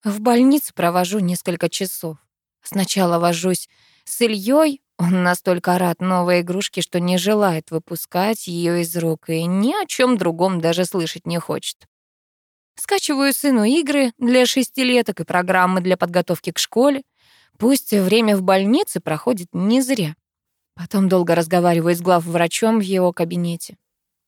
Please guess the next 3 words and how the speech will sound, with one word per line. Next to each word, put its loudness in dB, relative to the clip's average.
Обсуждаем 2
будущую 0
операцию. -4